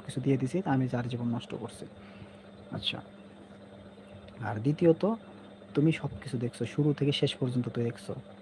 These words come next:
ভিডিও কলে, রিলেশন করার আগে আমি সব কিছু তোমারে দেখাইছি। সবই দেখে শুনে তুমি বলছো যে, "আমি রিলেশন করবো তোমার সাথে।" তাহলে আজকে কেন এমন, এমন করছো? আজকে কেন আড়াই বছর পরে আমাকে ধোকা দিছো কেন?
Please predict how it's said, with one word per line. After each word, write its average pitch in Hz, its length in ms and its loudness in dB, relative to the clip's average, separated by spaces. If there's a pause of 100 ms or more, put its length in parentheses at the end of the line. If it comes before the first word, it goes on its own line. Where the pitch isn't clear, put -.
ভিডিও 123 280 2
কলে, 120 240 0
রিলেশন 131 340 4
করার 131 260 4
আগে 127 180 2
আমি 131 120 4
সব 127 140 -4 (100)
কিছু - 160 -4
তোমারে 117 220 0
দেখাইছি। 110 480 -4
সবই 123 240 2
দেখে 123 260 0
শুনে 131 220 0
তুমি 120 140 -2
বলছো 113 220 0
যে, 135 80 2
"আমি 123 160 4
রিলেশন 117 340 -2
করবো 107 240 -4
তোমার 101 140 -4
সাথে।" - 220 -8 (920)
তাহলে 117 120 0
আজকে 123 260 0
কেন 202 180 4
এমন, 156 220 6 (140)
এমন 127 140 2
করছো? 110 380 -4 (500)
আজকে 143 200 0
কেন 151 220 6
আড়াই 147 340 6
বছর 143 320 2
পরে 135 200 2
আমাকে 135 200 2
ধোকা 127 220 2
দিছো 120 200 -2
কেন? 104 160 -2